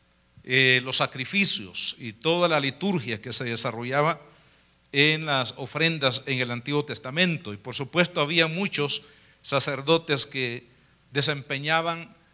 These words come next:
diferentes funciones en el altar de Dios, en el tabernáculo, pero todos tenían, hermanos, la misma,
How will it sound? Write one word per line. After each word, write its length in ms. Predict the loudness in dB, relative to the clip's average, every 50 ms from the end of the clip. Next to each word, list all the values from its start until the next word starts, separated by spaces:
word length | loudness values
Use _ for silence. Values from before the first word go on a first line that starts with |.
| _ _
diferentes 580 | -8 -6 -2 0 4 4 4 4 4 -2 -6
funciones 880 | -6 -6 -4 0 0 0 2 2 -2 -2 -4 -4 0 0 0 0 0 -6 -18 -20 -20 _ _ -6
en 160 | -4 -2 0
el 120 | 0 0
altar 420 | 0 -2 -2 -2 -2 -2 -2 -2 -4
de 100 | -6 -6
Dios, 300 | -4 -4 -2 -2 -2 -2
en 120 | -2 -6
el 120 | -8 -6
tabernáculo, 880 | -4 -4 -2 -2 -2 -4 -4 -4 -4 -6 -6 -6 -10 -8 -8 -8 -10 -12 -16 -20 _ _ _ _ _ _ _
pero 220 | 2 2 4 2 2
todos 300 | 0 0 0 0 -2 -2
tenían, 560 | -4 -4 -2 -2 -2 -2 -2 -2 -4 -6 -12 -18 -20 _ _ _ _ _ _ _
hermanos, 400 | -8 -6 -2 -2 -2 -2 -2 -2
la 140 | -2 -4 -4
misma, 580 | -2 -4 -4 -4 -2 0 0 0 0 -4 -8